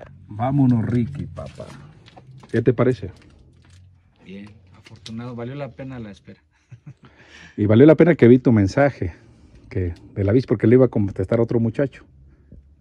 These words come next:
Speaker 1: En el momento que hice el video, llegaron muchos mensajes. "Oye, quiero esa bicicleta, ¿dónde te deposito?".
Speaker 2: Sí, me pasó con el Fiat, no. Bueno,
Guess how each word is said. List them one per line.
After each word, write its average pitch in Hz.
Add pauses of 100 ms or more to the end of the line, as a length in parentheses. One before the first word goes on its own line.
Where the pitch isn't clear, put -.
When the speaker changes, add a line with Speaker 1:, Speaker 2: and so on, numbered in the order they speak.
(380)
Speaker 1:
En 123
el 123
momento 185
que 226
hice 202
el 156
video, 131
llegaron 135
muchos 135
mensajes. 113
"Oye, 160
quiero 165
esa 139
bicicleta, 117
¿dónde 127
te 113
deposito?". 98 (1500)
Speaker 2:
Sí, 156
me 143
pasó 117
con 135
el 104
Fiat, 123
no. 117 (120)
Bueno, 139